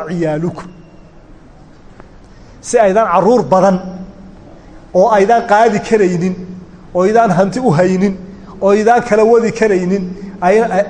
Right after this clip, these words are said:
ila marka hawl-, carruurtu bataan, hawshaa badanaysa eh. Halkaas Imaam Shaafici isaguna uu maxay tole uu la tegay. Qodobka afaraad ee uu galo cadaaladu ay gasho waxa weeye,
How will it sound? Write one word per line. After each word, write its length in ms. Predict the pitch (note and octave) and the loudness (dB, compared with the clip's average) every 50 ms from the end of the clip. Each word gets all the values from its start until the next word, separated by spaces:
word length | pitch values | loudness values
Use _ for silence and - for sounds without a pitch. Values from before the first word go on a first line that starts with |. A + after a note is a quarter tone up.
| F3+ | -4
ila 140 | E3 D#3 A3+ | -2 -2 0
marka 220 | A3+ A#3+ - - G3+ | 0 0 0 2 2
hawl-, 220 | F#3+ G3+ A#3+ A#3+ E3+ F3 - F#3+ | 2 2 2 2 2 2 2 2
carruurtu 300 | F3+ G3+ B3 B3 G3+ G#3+ | 2 2 0 0 -2 -2
bataan, 300 | F3+ G3 F#3+ - A#3 G3+ | -2 -2 0 0 0 2
hawshaa 300 | F#3 A3+ A3+ - A3+ G#3 | 2 2 0 2 0 0
badanaysa 500 | E3+ G3 G3+ G#3+ A3 G#3 F#3 - - A3 | 2 2 2 2 2 2 0 0 -2 -2
eh. 100 | F#3 - - - - - - - - - - - - | -4 -4 -8 -14 -18 -18 -20 -20 -20 -20 -20 -18 -10
Halkaas 360 | - - G3 F#3 G3 F3+ - F#3 | -4 -4 -2 0 -2 -4 -2 -2
Imaam 200 | F#3 F#3 F3 D#3 | -2 0 -2 0
Shaafici 360 | - F3 D#3+ D3+ - D3+ D#3 | -2 -4 -4 -4 -6 -10 -10
isaguna 320 | D3+ - F#3 E3+ E3+ E3 - - - - | -6 -6 -4 -4 -4 -6 -8 -10 -12 -6
uu 80 | G3 F#3+ | -6 -6
maxay 200 | F3 D3+ D#3 E3+ | -4 -4 -6 -8
tole 180 | E3+ - E3 E3 | -6 -6 -8 -6
uu 120 | E3+ D#3 | -6 -4
la 80 | D#3 D3+ | -4 -6
tegay. 260 | D3+ - - - - - - - - - - - - - - - - - - | -6 -8 -16 -16 -18 -20 -20 -20 -20 -20 -20 -20 -20 -20 -20 -20 -20 -14 -2
Qodobka 340 | - G#3+ A#3 A#3 G3+ - F#3 D#3 - G3+ | 0 2 2 2 2 0 -4 -2 -2 -2
afaraad 400 | - - F#3 F3+ F#3 G3 G3+ F#3+ F#3 - - | -2 0 0 2 2 2 0 0 -4 -6 -2
ee 100 | G3 G3+ | 0 0
uu 120 | G3 F#3 D#3+ | 2 0 0
galo 220 | C#3+ F3+ F#3+ G#3+ F3+ | 2 2 2 2 2
cadaaladu 360 | F3 E3+ D3 - G#3 G#3+ A3+ | 0 0 2 2 2 2 2
ay 100 | G3+ F3+ | 0 -2
gasho 220 | D#3 E3 D3 - F#3+ | -2 -2 -4 -2 -4
waxa 160 | A3 - F3 | -4 -2 -2
weeye, 300 | G3 A#3 B3 A3 F3+ D3+ | 0 2 2 0 0 -2